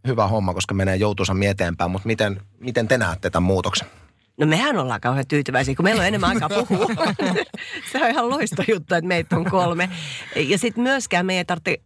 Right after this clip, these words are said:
Speaker 2: niin kuin miettiä sanomisiamme niin niin tarkasti, eikä kannatella ketään muuta, joka ei välttämättä ole lajin ammattilainen. Niin tota, me
Speaker 1: Terkut Jonelle.
Speaker 2: <laughs> me,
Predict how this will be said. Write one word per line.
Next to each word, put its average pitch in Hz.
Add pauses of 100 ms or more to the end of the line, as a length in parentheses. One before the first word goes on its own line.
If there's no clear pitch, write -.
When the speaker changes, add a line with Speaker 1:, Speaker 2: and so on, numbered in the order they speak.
Speaker 2:
niin 175
kuin 180
miettiä 185
sanomisiamme 135 (120)
niin 139 (240)
niin 143
tarkasti, 143
eikä 147
kannatella 143
ketään 113
muuta, 143
joka 101
ei 147
välttämättä 139
ole 143
lajin 143
ammattilainen. 120 (500)
Niin 151
tota, 139
me 139
Speaker 1:
Terkut 98
Jonelle. 120
Speaker 2:
<laughs> 185 (480)
me, 214